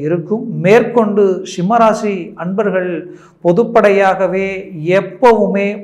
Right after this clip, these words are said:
உங்களால வாழ்ந்தவங்க இருப்பாங்க, கெட்டவங்க யாருமே இருக்க மாட்டாங்க. அப்படி நல்லதையே நினைச்சு நல்லதையே எண்ணி வாழ்ந்த உங்களுக்கு இடைப்பட்ட அஞ்சு வருஷத்துல நீங்க பட்ட சிரமங்கள் எல்லாத்துக்குமே ஒரு பெரிய லெவல்ல ஒரு மாற்றங்களும்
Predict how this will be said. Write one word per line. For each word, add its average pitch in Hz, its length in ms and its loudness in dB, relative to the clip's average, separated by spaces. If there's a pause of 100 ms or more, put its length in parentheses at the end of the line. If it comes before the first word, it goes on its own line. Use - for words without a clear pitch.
உங்களால 202 380 6 (180)
வாழ்ந்தவங்க 196 520 2
இருப்பாங்க, 165 400 -2 (520)
கெட்டவங்க 202 500 4
யாருமே 170 380 2 (100)
இருக்க 160 300 -4
மாட்டாங்க. 143 320 -8 (140)
அப்படி 196 240 2 (560)
நல்லதையே 233 540 6
நினைச்சு 202 380 0 (420)
நல்லதையே 226 480 4 (220)
எண்ணி 214 200 0 (100)
வாழ்ந்த 180 320 2 (240)
உங்களுக்கு 214 460 2 (640)
இடைப்பட்ட 240 420 4 (100)
அஞ்சு 202 300 0
வருஷத்துல 240 560 0
நீங்க 208 260 -2
பட்ட - 200 0 (120)
சிரமங்கள் 247 580 2 (200)
எல்லாத்துக்குமே 214 680 0 (460)
ஒரு 170 140 4 (180)
பெரிய 262 240 6 (140)
லெவல்ல 202 300 2
ஒரு 175 180 2
மாற்றங்களும் 185 580 0